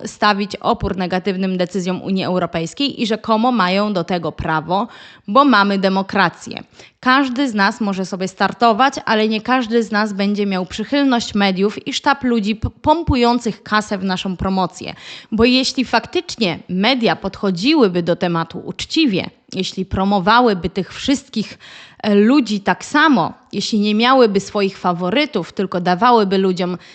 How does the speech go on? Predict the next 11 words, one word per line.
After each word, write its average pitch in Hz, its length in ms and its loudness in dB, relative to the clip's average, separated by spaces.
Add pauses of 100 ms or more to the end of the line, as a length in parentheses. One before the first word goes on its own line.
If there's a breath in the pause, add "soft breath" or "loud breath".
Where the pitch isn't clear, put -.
(100)
samodzielnie 359 680 2
podjąć 214 420 2
decyzję, 190 640 0
to 240 120 0
myślę, 240 360 0
że 226 100 -2
wielu 233 240 4
ludzi 214 280 0
próbowałoby 180 640 2
swoich 170 360 -6
sił, 180 280 -4